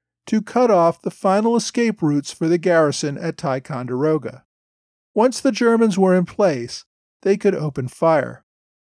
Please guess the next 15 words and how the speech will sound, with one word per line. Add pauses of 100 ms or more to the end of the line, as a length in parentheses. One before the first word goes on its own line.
(480)
The
Americans
would
have
nowhere
to
go (320)
and
would
have
no
option (240)
but
to
surrender.